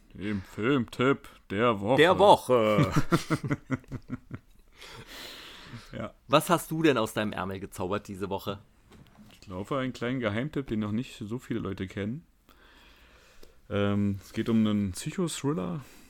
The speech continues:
Speaker 1: mit Horrorelementen.
Speaker 2: Mhm.
Speaker 1: Und zwar handelt es sich um einen spanischen Film mit dem Titel Sleep Tight. Und der Film ist aus dem Jahre zweitausendelf,
Speaker 2: Mhm.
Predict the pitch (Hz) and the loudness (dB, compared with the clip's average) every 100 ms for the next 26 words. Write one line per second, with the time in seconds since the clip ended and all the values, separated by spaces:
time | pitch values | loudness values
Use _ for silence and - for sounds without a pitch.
0 | - 120 143 160 90 98 101 110 - 180 | -8 -6 -2 2 2 2 0 -2 -4 -4
1 | 185 - - 107 85 87 147 101 - 95 | -6 -10 -16 -14 -10 -8 -8 -10 -8 -4
2 | 98 107 104 110 107 101 107 92 92 87 | -4 -2 -2 -4 -6 -10 -8 -6 -6 -8
3 | - 92 131 131 120 107 110 110 110 - | -6 -4 -4 -6 -6 -4 -4 -4 -8 -16
4 | 95 90 95 - _ - - - 107 120 | -14 -12 -12 -14 _ -14 -12 -10 -6 -2
5 | 117 - - 117 156 - - 131 - - | -2 -4 -6 -4 -4 -6 -8 -6 -6 -10
6 | - - _ _ _ _ _ _ _ _ | -20 -20 _ _ _ _ _ _ _ _
7 | _ _ - - - _ _ _ _ - | _ _ -20 -20 -20 _ _ _ _ -10
8 | 95 - 107 104 113 120 117 - 127 131 | -8 -6 -6 -4 -4 -4 -6 -4 -2 -2
9 | - 98 - - 87 90 85 82 87 80 | -6 -8 -10 -8 -4 -4 -4 -6 -6 -8
10 | 67 - - - _ 76 104 - 110 98 | -12 -14 -16 -20 _ -10 -8 -4 -2 -2
11 | 90 - 87 110 226 - - - _ - | -2 -4 -4 -4 -4 -8 -20 -20 _ -10
12 | 104 101 165 | -6 -6 -8